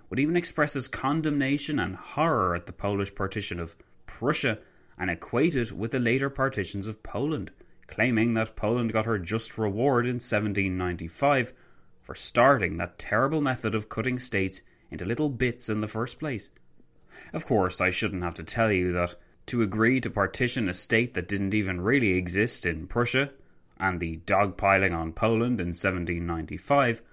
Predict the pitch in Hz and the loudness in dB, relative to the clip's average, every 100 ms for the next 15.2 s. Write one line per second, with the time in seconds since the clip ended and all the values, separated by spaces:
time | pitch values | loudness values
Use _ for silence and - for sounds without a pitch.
0 | - - - - 175 208 185 95 87 80 | -20 -20 -14 -6 -4 -2 -4 -6 -8 -6
1 | 85 82 85 80 - 80 - 92 95 92 | -6 -4 -8 -8 -10 -14 -10 -4 -4 -4
2 | 87 - - _ _ - - 185 180 170 | -8 -14 -20 _ _ -6 4 4 4 4
3 | 131 - 90 82 82 82 98 104 107 120 | 2 2 0 0 -2 -2 0 0 2 2
4 | 135 120 107 110 - 92 87 - 95 95 | 0 -2 -4 -6 -2 -4 -4 -2 -4 -2
5 | 90 90 - - - 123 135 117 120 143 | -6 -6 -12 -10 0 2 2 0 0 0
6 | 123 117 113 117 117 120 - 127 131 123 | 2 2 4 2 0 -2 -4 -2 -2 0
7 | 120 - 127 131 127 123 - 113 113 107 | -2 -2 0 0 0 -2 0 0 0 -4
8 | - 104 107 - 104 95 90 90 90 90 | 0 4 4 2 -4 -4 -6 -6 -6 -4
9 | 87 82 - - - - 104 107 95 - | -6 -8 -14 -20 -12 -4 -2 -2 -4 0
10 | 110 107 98 87 113 110 - 101 98 98 | 0 2 2 2 -2 -2 0 2 2 0
11 | 104 92 95 110 110 98 80 117 156 143 | -2 -2 0 2 2 0 2 2 2 2
12 | 95 90 87 85 87 95 90 - _ - | 2 2 0 -2 -2 -2 -4 -10 _ -20
13 | - 95 80 - - 95 101 92 - - | -4 -2 -2 -6 -4 -2 -2 -6 -10 -20
14 | - - _ _ 107 95 87 90 113 123 | -20 -20 _ _ 2 4 2 -4 0 0
15 | - | -2